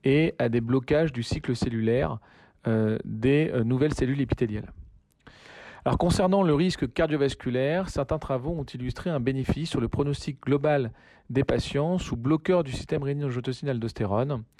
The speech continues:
dont l'introduction peut se faire de manière sécurisée sans augmentation du risque d'insuffisance rénale aiguë au décours d'un séjour en réanimation. Mais ce bénéfice semble toutefois plus lié à la survenue, la diminution des événements cardiovasculaires,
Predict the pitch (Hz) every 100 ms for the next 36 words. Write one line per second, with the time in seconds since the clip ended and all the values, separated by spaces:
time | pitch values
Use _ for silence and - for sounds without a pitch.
0 | - - - - 117 139 127 - 135 147
1 | 147 135 127 175 185 - - 127 165 139
2 | 120 117 117 110 - 151 - 127 123 165
3 | 175 180 170 160 156 156 147 170 147 131
4 | 151 131 123 - 143 135 135 - 120 113
5 | 113 143 165 120 117 165 135 113 117 135
6 | 143 120 123 127 120 - - _ _ _
7 | - - - - - 143 156 180 180 175
8 | - 185 185 - 135 123 120 156 - 151
9 | 123 135 127 - 139 147 175 - _ _
10 | - - 135 131 113 117 117 - 160 147
11 | 156 156 160 127 143 151 143 165 147 123
12 | 127 127 120 135 135 123 117 - 113 123
13 | 165